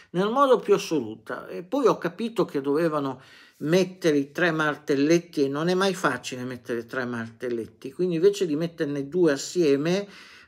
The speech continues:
praticamente hanno messo un terzo martelletto vicino al microrotore, cioè nell'ambito dell'apertura del microrotore, una soluzione che mi sembra molto, molto strana, che non ho mai visto prima. Poi appunto c'è questo microrotore,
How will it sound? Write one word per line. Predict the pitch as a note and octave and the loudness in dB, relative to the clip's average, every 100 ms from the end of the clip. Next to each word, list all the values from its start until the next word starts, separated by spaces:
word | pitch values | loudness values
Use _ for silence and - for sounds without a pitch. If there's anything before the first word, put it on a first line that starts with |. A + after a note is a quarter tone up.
| - | -2
praticamente | D#3+ E3 F3+ G3+ G3+ G3 G3 | -2 -2 0 2 2 0 -2
hanno | F3+ D#3+ E3 | -2 0 0
messo | F#3+ E3+ - - | 0 -2 -6 -6
un | D3 C#3+ - | -6 -6 2
terzo | G3+ F3 - D3+ | 4 4 0 -4
martelletto | D3+ D#3 - G3+ F3+ E3 E3 F3+ | -2 -2 2 4 4 2 4 4
vicino | F#3 F#3 F#3+ E3+ | 4 0 2 4
al | D#3+ | 4
microrotore, | D#3+ D3 C#3+ C#3+ C#3 C#3 B2+ A#2+ B2+ | 2 -2 0 0 -2 -2 -2 -2 -4
cioè | C3 D3+ | -4 -4
nell'ambito | D3+ F#3 F#3+ E3 D3+ - | 0 2 4 2 0 0
dell'apertura | D3+ D#3+ D#3+ F3+ F3 E3 D3+ D3 | 2 2 2 0 0 0 0 0
del | C#3+ | 0
microrotore, | C#3+ C#3+ C#3 C3+ C3 C3+ A#2 | -4 -8 -4 -4 -4 -6 -6
una | C3+ D3 | -6 -10
soluzione | - D3+ D3 - F3 E3 - - - - - _ | -10 -14 -12 -8 -6 -6 -10 -20 -20 -20 -20 _
che | - | -4
mi | D#3+ | -4
sembra | D3 - E3+ D3+ | -4 -4 0 0
molto, | D3 E3 E3 D#3 D3+ D3 D3 | 0 -2 -2 -2 2 2 2
molto | F3+ F3+ E3 | 0 0 -4
strana, | - G3 E3+ C#3 C3 | 2 6 6 6 -2
che | C#3+ | -4
non | D3 | -2
ho | D#3+ | -2
mai | D3+ C#3 | 0 0
visto | C#3 C3+ - B2 | 0 -2 -6 -10
prima. | A2+ F#2 C3+ | -10 -12 -10
Poi | D4 | -6
appunto | C#3+ - D#3+ - | -6 -4 -8 -8
c'è | - D#3+ D#3+ | -4 -4 -4
questo | B2+ - | -8 -6
microrotore, | C#3 D3+ - C#3 E3+ G3 F#3+ G3 G#3 A#3 | -8 -10 -10 -6 -4 -4 2 4 4 2